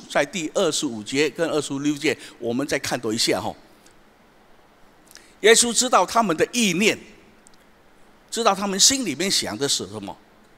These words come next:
他就对他们说了：“凡一过自相纷争，就成为荒场；一城一家自相纷争，必站立不住的。”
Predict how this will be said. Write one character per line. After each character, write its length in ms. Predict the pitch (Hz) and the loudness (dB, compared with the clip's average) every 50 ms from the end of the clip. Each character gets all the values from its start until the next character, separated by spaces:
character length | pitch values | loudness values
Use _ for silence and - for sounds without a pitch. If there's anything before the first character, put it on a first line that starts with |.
| _ _ - - - - - | _ _ -20 -20 -20 -16 -4
他 200 | - 170 175 175 - - - - - - | 0 2 2 2 0 -2 -10 -20 -8 -2
就 160 | - 269 247 | 0 0 0
对 180 | 208 - 233 190 | 0 -2 -4 -4
他 160 | - - 135 | -2 -2 -2
们 160 | 120 107 113 | -2 -2 -2
说 300 | 117 - - 139 135 139 | -2 -2 -2 0 0 0
了 160 | 123 90 - - - - - - _ _ - - - - - _ _ - - - - - - | 0 -2 -4 -10 -18 -20 -20 -20 _ _ -20 -20 -20 -20 -20 _ _ -20 -20 -20 -20 -20 -16
：“凡 400 | - - - 151 151 180 233 220 214 | -14 -4 2 2 2 2 2 -2 -2
一 160 | 277 277 226 | -2 -2 -2
过 280 | - - 240 214 160 156 | -2 -2 0 0 0 2
自 380 | - - - 247 262 214 175 | 2 2 2 2 2 -2 -2
相 320 | 151 - 196 190 190 190 180 | -2 0 0 0 0 -2 -2
纷 260 | - 214 208 214 202 | 0 2 2 2 2
争， 300 | 185 214 208 202 202 190 - - - - - _ - - - - _ _ _ _ - - - _ _ _ - _ _ _ _ - | 2 2 2 2 0 -6 -14 -20 -20 -20 -20 _ -20 -20 -20 -20 _ _ _ _ -20 -20 -20 _ _ _ -20 _ _ _ _ -8
就 220 | - - 233 185 | -4 -4 -4 -2
成 320 | 139 - - 147 139 160 165 | -2 -2 0 0 0 0 0
为 140 | 160 165 | -2 -2
荒 280 | 156 - - 165 165 185 165 | -2 -2 -2 -2 -2 -4 -8
场； 160 | - - 82 98 - - - - - _ _ _ _ _ - - - - | -10 -12 -14 -16 -20 -20 -20 -20 -20 _ _ _ _ _ -20 -20 -14 -4
一 140 | - 285 262 | -2 -2 2
城 340 | - - - 175 170 226 240 | 2 2 2 2 0 0 -2
一 140 | 254 254 233 | -4 -2 -2
家 500 | 196 - 190 220 233 220 214 208 190 165 - - - - _ - _ - | 0 0 0 2 4 4 2 2 -2 -8 -14 -20 -20 -20 _ -20 _ -4
自 240 | - - 277 233 190 | -2 -2 0 -2 -2
相 280 | 175 - 214 196 202 208 196 | 0 0 0 0 0 -2 0
纷 240 | - 214 202 202 | 2 2 2 2
争， 340 | 190 - 214 214 214 208 196 - - - - - - - - _ _ | 2 2 2 2 2 0 -6 -12 -16 -20 -20 -20 -20 -20 -20 _ _
必 240 | - 269 247 185 151 | -4 -2 -2 -2 -4
站 300 | 143 - 240 190 175 165 | 0 2 2 2 2 -2
立 140 | 175 165 156 | -6 -8 -10
不 180 | - - 185 | -8 -8 -6
住 220 | 170 - - 151 120 | -6 -6 -6 -6 -8
的。” 120 | 104 101 | -10 -12